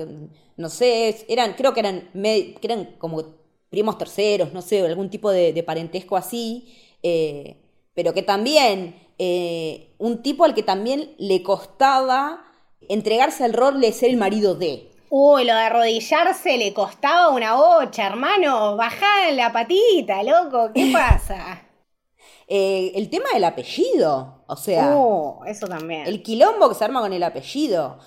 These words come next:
Speaker 1: Y que ella, cuando asume,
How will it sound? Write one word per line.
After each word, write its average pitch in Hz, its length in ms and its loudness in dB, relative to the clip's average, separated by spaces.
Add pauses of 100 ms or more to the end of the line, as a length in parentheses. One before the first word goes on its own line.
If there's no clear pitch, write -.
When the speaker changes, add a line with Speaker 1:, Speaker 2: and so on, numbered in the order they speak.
(560)
Speaker 1:
Y 208 140 -12
que 233 220 -2
ella, 311 560 -2 (320)
cuando 190 540 -2
asume, 185 1000 -4